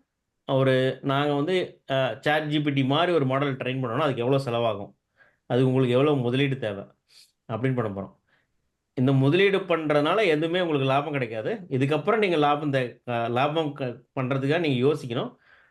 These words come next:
But இனிஷியல் முதலீடா எவ்வளவு தேவைப்படும்? இது இருந்தா மட்டுமே நீங்க வந்து இந்த மாதிரி ஏ ஐ ட்ரெயினிங்குள்ளார, பிசினஸ்குள்ளார நீங்க வரலாம் அப்படின்றது தான் இந்த வீடியோல நம்ம சொல்லக்கூடிய செய்தியா இருக்கு.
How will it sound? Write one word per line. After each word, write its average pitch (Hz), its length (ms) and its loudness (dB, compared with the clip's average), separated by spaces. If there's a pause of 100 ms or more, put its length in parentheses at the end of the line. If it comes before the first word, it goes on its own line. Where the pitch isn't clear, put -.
(140)
But 147 140 2
இனிஷியல் 202 460 2
முதலீடா 170 380 2
எவ்வளவு 147 280 2
தேவைப்படும்? 139 640 -2 (840)
இது 147 200 4
இருந்தா 185 260 2
மட்டுமே 175 420 2
நீங்க 180 220 0
வந்து 190 360 0 (100)
இந்த 147 180 2
மாதிரி 151 300 2
ஏ 147 120 4
ஐ 151 100 2
ட்ரெயினிங்குள்ளார, 131 760 -2
பிசினஸ்குள்ளார 120 460 -4
நீங்க 113 160 -4
வரலாம் 104 380 -8 (140)
அப்படின்றது 117 320 0
தான் 151 160 0
இந்த 117 420 0 (500)
வீடியோல 127 280 2
நம்ம 117 160 -4
சொல்லக்கூடிய 107 760 -2 (100)
செய்தியா 110 320 -2
இருக்கு. 127 240 -10